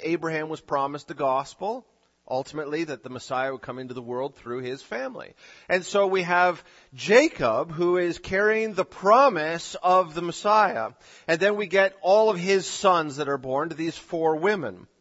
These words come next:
Now Jacob, though, stole this blessing from his brother Esau. They were,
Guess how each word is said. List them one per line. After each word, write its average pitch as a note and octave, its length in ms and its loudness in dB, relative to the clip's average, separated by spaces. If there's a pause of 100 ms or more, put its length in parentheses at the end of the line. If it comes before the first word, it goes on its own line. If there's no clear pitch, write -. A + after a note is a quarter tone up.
(1040)
Now C#3+ 120 -4
Jacob, D3 520 -2
though, A2 600 -8
stole E3+ 880 -4
this G#2+ 280 -10
blessing G#2+ 580 -10
from A2 260 -10
his A2+ 200 -12
brother A#2 380 -6
Esau. C#3+ 580 -4
They D3 140 -6
were, A#2+ 220 -6